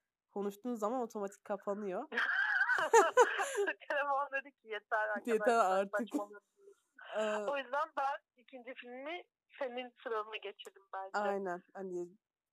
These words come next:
Speaker 1: ama bir Alev Almış Genç Kızın Portresi de harika bir film. Yani o sırf görüntüler için bile açın izleyin ya. Ayrıca erkek erkek nereye kadar? Azıcık kadın görün. Ay.
Speaker 2: Abi evet ya, muhteşem kadınlar,
Speaker 1: Evet, muhteşem
Speaker 2: kadınlarımız.
Speaker 1: kadınlarımız var.
Speaker 2: Biz.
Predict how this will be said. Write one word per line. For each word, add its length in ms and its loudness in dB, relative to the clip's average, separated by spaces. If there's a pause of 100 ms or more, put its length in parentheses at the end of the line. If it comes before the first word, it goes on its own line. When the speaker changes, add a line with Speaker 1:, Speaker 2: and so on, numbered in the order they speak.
(460)
Speaker 1:
ama 280 0
bir 280 -8
Alev 180 -2
Almış 300 0
Genç 340 -10
Kızın 340 -16
Portresi 540 -10
de 60 -8
harika 640 -10
bir 80 -18
film. 300 -18 (140)
Yani 380 -6
o 200 -4
sırf 300 -8
görüntüler 440 -2
için 260 -8
bile 80 -2
açın 280 -4
izleyin 420 -14
ya. 160 -16 (300)
Ayrıca 260 0
erkek 260 -6
erkek 320 -6
nereye 240 -2
kadar? 240 -8
Azıcık 260 -6
kadın 300 -8
görün. 260 -10 (480)
Ay. 220 -6 (180)
Speaker 2:
Abi 240 -4 (120)
evet 220 -8 (160)
ya, 120 -4 (160)
muhteşem 560 -4
kadınlar, 540 -4
Speaker 1:
Evet, 100 -4 (120)
muhteşem 80 -6
Speaker 2:
kadınlarımız. 460 -4
Speaker 1:
kadınlarımız 800 -6
var. 140 -2
Speaker 2:
Biz. 100 -4